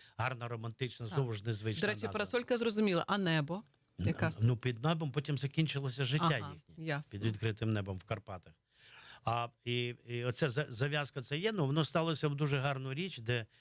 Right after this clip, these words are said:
Speaker 1: е, карпатський, мій карпатський дідусь,
Speaker 2: Мгм.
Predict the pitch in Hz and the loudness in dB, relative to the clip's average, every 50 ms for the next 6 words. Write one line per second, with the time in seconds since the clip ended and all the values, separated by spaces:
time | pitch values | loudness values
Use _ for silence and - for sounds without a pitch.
0 | _ _ _ - 110 110 113 113 113 110 110 107 - _ - 170 170 - _ _ | _ _ _ -6 -2 -2 0 0 0 0 -2 -2 -6 _ -2 -2 -2 -2 _ _
1 | - 175 170 147 - - - 143 123 113 92 104 139 160 156 131 - - 123 123 | -2 -2 -2 -2 -6 -6 -4 -4 -4 -2 0 2 2 2 2 0 -2 -4 -4 -4
2 | 120 - _ - 143 123 110 - - - 110 95 85 87 104 101 95 123 175 208 | -4 -6 _ -2 -2 -2 -2 -4 -12 -14 -14 -14 -10 -8 -8 -8 -6 -4 -4 -4
3 | 170 160 190 175 180 | -4 -4 -6 -10 -12